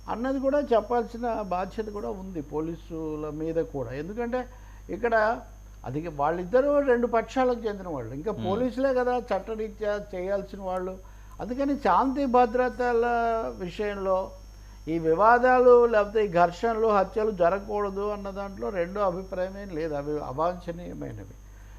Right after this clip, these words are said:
Speaker 1: కానీ వాటి వివరాలు, వాటి నిజానిజాలు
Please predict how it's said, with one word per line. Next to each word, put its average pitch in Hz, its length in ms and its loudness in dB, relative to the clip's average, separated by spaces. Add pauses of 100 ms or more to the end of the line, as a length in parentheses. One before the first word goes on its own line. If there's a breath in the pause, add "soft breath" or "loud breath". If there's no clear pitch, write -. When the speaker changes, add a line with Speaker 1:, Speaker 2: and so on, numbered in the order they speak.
(140 soft breath)
Speaker 1:
కానీ 262 160 0
వాటి 240 260 6
వివరాలు, 254 680 6
వాటి 214 300 2
నిజానిజాలు 214 840 0